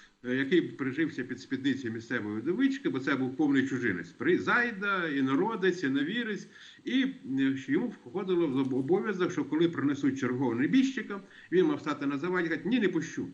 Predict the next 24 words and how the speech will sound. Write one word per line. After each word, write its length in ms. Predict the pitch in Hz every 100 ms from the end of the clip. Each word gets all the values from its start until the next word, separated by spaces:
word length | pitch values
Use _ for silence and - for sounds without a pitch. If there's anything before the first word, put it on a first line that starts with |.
| - _ - - _
От, 200 | 127 -
е, 240 | 143 139 135
все, 340 | 135 226 196
не 140 | 151
пущу, 460 | 160 180 - - 262
немає 400 | 208 185 185 185
місця. 460 | 180 180 - 170 143 143
Е, 100 | 139
і, 200 | 180 202
і 40 |
під 300 | 151 151 -
час 220 | 170 165
цієї 180 | 160 139
сварки 440 | - 156 135 131
з, 160 | 123 -
е, 300 | 120 120 120 120 - - _ 113 117
з 80 | 113
похоронної 540 | 139 135 165 143 139
процесії 580 | 135 180 226 254 - 143
він 140 | 180
мав 160 | 160 151
весь 140 | 143
час 200 | 131 165
повторювати, 960 | - 123 - 180 196 185 160 156 156